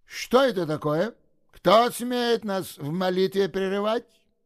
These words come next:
Офицер. Я наряжен от Санта-Фисио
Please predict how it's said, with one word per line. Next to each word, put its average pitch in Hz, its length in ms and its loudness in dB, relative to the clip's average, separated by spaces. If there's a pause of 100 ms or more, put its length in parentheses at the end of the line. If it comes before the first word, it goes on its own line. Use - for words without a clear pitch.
(1160)
Офицер. 98 500 -12 (1120)
Я 143 260 0
наряжен 151 560 -2 (300)
от 147 180 -2
Санта-Фисио 151 1000 -4